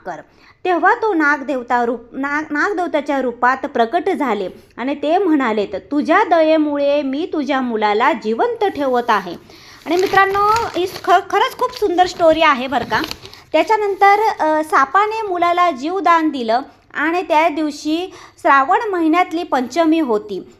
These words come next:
तेव्हापासून ही परंपरा सुरू झालेली आहे. सापाला दूध, फ-, फूल अर्पण करून त्याची पूजा केली जाते. तर मित्रांनो, तुम्हाला,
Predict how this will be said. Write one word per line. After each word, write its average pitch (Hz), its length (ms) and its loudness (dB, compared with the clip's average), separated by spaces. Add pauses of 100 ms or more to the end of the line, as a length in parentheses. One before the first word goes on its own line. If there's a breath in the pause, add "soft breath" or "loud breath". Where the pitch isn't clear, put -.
(180 loud breath)
तेव्हापासून 339 760 2
ही 294 220 -4
परंपरा 277 680 0 (340 loud breath)
सुरू 320 300 -2
झालेली 226 540 -2
आहे. 208 360 -2 (260 loud breath)
सापाला 277 580 2
दूध, 226 540 -6 (440)
फ-, 285 380 0
फूल 269 500 -4 (380 loud breath)
अर्पण 285 420 2
करून 339 380 0
त्याची 320 360 0 (160)
पूजा 302 280 2
केली 226 320 -4
जाते. 185 320 -6 (340 soft breath)
तर 359 100 4
मित्रांनो, 339 340 0
तुम्हाला, 339 500 2